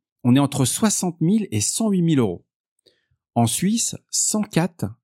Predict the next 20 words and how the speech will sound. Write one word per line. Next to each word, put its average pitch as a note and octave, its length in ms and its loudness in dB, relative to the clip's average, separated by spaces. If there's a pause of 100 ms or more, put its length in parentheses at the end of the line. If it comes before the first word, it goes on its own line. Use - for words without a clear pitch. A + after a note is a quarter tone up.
à A2 120 -2
cent G#3 260 -2
cinquante-six C#3+ 560 -4
mille C3+ 160 2
euros. G#2+ 340 -2 (680)
Le A2+ 140 4
Royaume-Uni, D3+ 800 2 (120)
cinquante-huit G#3 680 -2
mille E3+ 180 0
à A2+ 60 -2
cent F#3 220 -4
seize D3+ 280 0
mille C3+ 140 4
euros. B2 180 4
Alors, A#2+ 140 -4
ça G3 100 0
peut A3 80 -2
sembler G#3 240 0
des D3 80 -2
sommes C3 220 -2